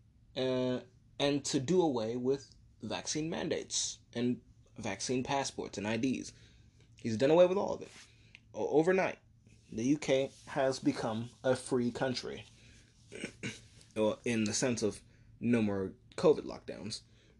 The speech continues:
which relative to a lot of other countries definitely makes them free. So, n-, he's definitely,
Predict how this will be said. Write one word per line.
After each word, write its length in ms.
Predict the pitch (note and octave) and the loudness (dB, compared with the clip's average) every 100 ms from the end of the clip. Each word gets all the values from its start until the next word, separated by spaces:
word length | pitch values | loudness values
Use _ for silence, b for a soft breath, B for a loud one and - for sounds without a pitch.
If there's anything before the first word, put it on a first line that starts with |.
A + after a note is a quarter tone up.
| _ _ - - - - - | _ _ -20 -20 -20 -20 -10
which 380 | A#2 A#2 G#2 - | -2 0 0 0
relative 420 | A2+ G#2+ G2+ G2 | 2 2 0 -4
to 100 | - | -2
a 20 | F#2+ | -2
lot 200 | F#2 F#2+ | 0 2
of 80 | |
other 120 | C3 B2 | 2 2
countries 440 | G2 G#2+ G2 F#2+ | -6 -6 -8 -10
definitely 560 | F2+ A#2+ G#2+ G2 E2 E2+ | 0 0 0 -4 -10 -10
makes 240 | C#2 - | -10 -10
them 180 | - - | -10 -8
free. 360 | - D#3+ E2+ B B B B B - - - - - - - | -2 0 0 B B B B B -20 -20 -20 -20 -20 -20 -14
So, 560 | - - E3+ C#3 B2 - - _ _ _ - - - - | -4 2 6 6 6 0 -8 _ _ _ -20 -20 -20 -8
n-, 220 | B2+ B2 - _ - | -4 -4 -6 _ -8
he's 240 | C3+ E3+ D3 | -2 0 0
definitely, 640 | C#3 D3 E3 E3 D#3+ F3 | 4 6 6 4 2 4